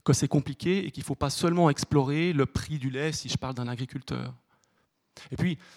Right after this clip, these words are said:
quand on a fait ces campagnes de prévention auprès des agriculteurs, on a été très étonnés de voir que c'était pas, ce, pas, euh, seulement le lait, c'était la, enfin, c'était, il y avait beaucoup d'autres facteurs, euh,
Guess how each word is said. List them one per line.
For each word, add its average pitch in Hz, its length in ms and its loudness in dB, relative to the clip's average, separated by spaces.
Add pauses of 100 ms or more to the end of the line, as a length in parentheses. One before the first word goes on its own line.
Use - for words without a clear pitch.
(360)
quand 156 180 -6
on 160 60 0
a 143 80 0
fait 170 180 0
ces 131 920 -2
campagnes 147 300 -2
de 139 60 0
prévention 143 440 -4
auprès 139 240 -4
des 139 120 -2
agriculteurs, 139 720 0 (500)
on 143 140 2
a 143 60 2
été 135 180 -2
très 151 200 -2
étonnés 139 280 -2
de 123 60 -10
voir 147 360 0
que 151 100 -6
c'était 131 240 -6
pas, 143 140 0
ce, - 160 -4
pas, 135 300 -4
euh, 131 360 -4
seulement 123 320 0
le 123 120 0
lait, 180 180 0
c'était 139 280 -4
la, 117 380 -6 (880)
enfin, - 180 -6
c'était, 143 220 -8
il 147 40 -6
y 143 40 -6
avait 135 100 -6
beaucoup 180 300 4
d'autres 175 320 2
facteurs, 156 680 -2
euh, 120 340 -6